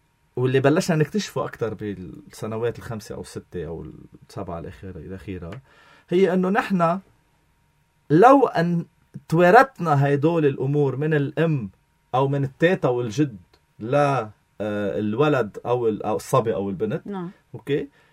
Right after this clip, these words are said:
Speaker 1: في إفيه زيادة يلي هو ال-، الجيناتيك امبرنتينج، يعني هو هالأمور اللي مثل، آه، تامبر بوستال محطوط على بعض الجينات، بيقلن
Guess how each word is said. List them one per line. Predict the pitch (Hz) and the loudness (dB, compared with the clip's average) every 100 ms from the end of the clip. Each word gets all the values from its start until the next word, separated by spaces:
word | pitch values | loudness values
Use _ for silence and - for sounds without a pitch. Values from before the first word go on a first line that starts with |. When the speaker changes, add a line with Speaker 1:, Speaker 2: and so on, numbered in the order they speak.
| _ _ - | _ _ -20
Speaker 1:
في | - 240 240 185 | -8 -2 0 2
إفيه | 151 214 214 | 2 6 6
زيادة | 156 151 196 160 143 | 6 4 4 4 4
يلي | 196 185 170 | 2 0 0
هو | 185 165 | 0 0
ال-، | 175 185 - | 0 -2 -8
الجيناتيك | 143 156 165 160 147 | -4 -2 -2 -4 -6
امبرنتينج، | 127 127 123 113 151 139 | -6 -8 -10 -6 -6 -6
يعني | 127 123 | -6 -6
هو | 143 135 143 156 _ _ | -4 -2 -2 -2 _ _
هالأمور | 143 151 - 165 190 196 160 | 2 2 2 2 4 4 4
اللي | 135 123 - _ _ _ | 0 -4 -8 _ _ _
مثل، | 147 196 196 190 170 - _ _ _ 127 | -4 0 0 -2 -6 -14 _ _ _ -6
آه، | 131 | -2
تامبر | 135 208 196 151 | 2 2 4 4
بوستال | - 135 - 139 143 208 156 | 2 -6 -2 0 0 -4 -4
محطوط | 139 - 202 170 - | -6 -2 -2 -2 -2
على | 113 131 120 107 | -4 -2 -4 0
بعض | 131 127 113 | 2 2 0
الجينات، | 110 101 113 113 147 - _ _ _ _ | -6 -6 -8 -6 -6 -10 _ _ _ _
بيقلن | 143 156 208 175 143 156 | 4 6 6 2 -2 -4